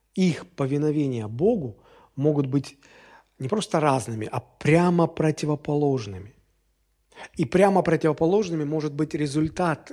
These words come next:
в их жизни, результат их хождения перед Богом.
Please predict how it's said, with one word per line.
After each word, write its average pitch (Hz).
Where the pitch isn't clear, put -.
в 127
их 165
жизни, 123
результат 151
их 143
хождения 147
перед 147
Богом. 135